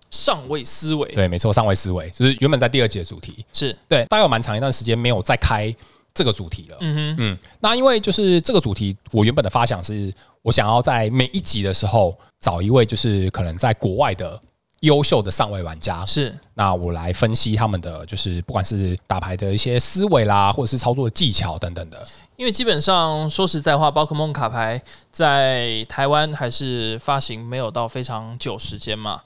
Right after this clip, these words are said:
Speaker 2: 嗯。
Speaker 1: 反而是在国外，不管是美国或者是日本，
Speaker 2: 嗨。
Speaker 1: 他们都已经很久很久了，甚至在美国或国外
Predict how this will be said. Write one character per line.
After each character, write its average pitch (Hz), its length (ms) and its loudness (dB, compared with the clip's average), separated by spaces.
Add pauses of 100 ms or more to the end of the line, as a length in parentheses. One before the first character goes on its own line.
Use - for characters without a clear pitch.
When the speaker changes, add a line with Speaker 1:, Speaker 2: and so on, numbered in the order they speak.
Speaker 2:
嗯。 131 280 0
Speaker 1:
反 127 140 -2
而 131 100 -2
是 170 140 -2
在 165 100 4
国 131 240 -2
外， 151 220 4
不 160 120 -8
管 117 180 -2
是 110 600 -6
美 117 160 -8
国 131 420 0 (320)
或 156 120 -6
者 131 80 -4
是 139 80 -2
日 190 120 4
本， - 160 0 (200)
Speaker 2:
嗨。 101 200 0
Speaker 1:
他 156 120 -2
们 147 80 -4
都 151 120 2
已 131 40 0
经 143 440 -4
很 160 300 2
久 180 160 4
很 123 240 -4
久 104 220 -2
了， 62 120 -8
甚 202 220 -4
至 185 140 -4
在 196 120 2
美 143 160 0
国 143 220 -2
或 185 140 -2
国 143 180 0
外 151 240 2